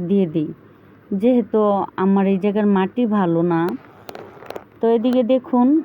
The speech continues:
মরিচ গাছের কাছে চলে এসেছি, কয়টা মরিচ, ও, উঠিয়ে নিয়ে যাব। আর হচ্ছে মাঝে মাঝে, আহ, পেঁয়াজের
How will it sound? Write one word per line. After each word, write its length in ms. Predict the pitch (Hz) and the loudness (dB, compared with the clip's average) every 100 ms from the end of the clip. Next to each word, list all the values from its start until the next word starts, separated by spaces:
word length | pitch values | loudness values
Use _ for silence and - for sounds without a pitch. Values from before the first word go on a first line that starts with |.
| - | 0
মরিচ 320 | 214 214 226 214 | 0 2 0 -2
গাছের 360 | 220 214 214 | -2 -2 -2
কাছে 300 | 202 208 - 202 | -2 -4 -4 -4
চলে 260 | 214 202 214 | -2 0 -2
এসেছি, 400 | 202 202 - 214 233 233 | -4 -8 -4 -4 -4 -4
কয়টা 300 | 196 190 190 190 | -4 -2 0 2
মরিচ, 460 | 196 196 208 196 - - - | 2 2 0 -4 -10 -20 -12
ও, 120 | 170 175 175 - | -6 -4 -4 -6
উঠিয়ে 320 | 202 196 208 | -10 -4 -2
নিয়ে 240 | 190 190 190 | 2 0 0
যাব। 220 | 196 170 180 226 311 - - - - - - | -2 -2 -4 -4 -10 -16 -20 -20 -20 -16 -6
আর 220 | 175 170 175 | -2 0 0
হচ্ছে 280 | 175 196 - 214 | -2 -4 -2 0
মাঝে 360 | 208 214 202 | 0 0 0
মাঝে, 360 | 208 202 190 226 | 0 0 0 -2
আহ, 640 | 349 - - - - 165 170 170 - | -2 -6 -20 -12 -2 0 0 -2 -6
পেঁয়াজের 520 | 233 226 220 226 | 0 0 2 2